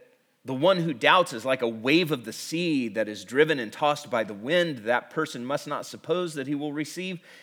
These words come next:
anything from the Lord. He is a double-minded man, unstable in all his ways.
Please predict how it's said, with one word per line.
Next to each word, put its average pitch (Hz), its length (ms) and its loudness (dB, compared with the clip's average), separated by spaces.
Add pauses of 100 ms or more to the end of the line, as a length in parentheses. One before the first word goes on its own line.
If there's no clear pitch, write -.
(100)
anything 180 460 2
from 113 220 -6
the 104 80 -6
Lord. 107 320 -2
He 185 180 -4
is 143 140 0
a 120 80 2
double-minded 156 1040 4
man, 135 540 2
unstable 139 840 0
in 123 80 -2
all 123 200 0
his 110 180 -6
ways. - 680 -12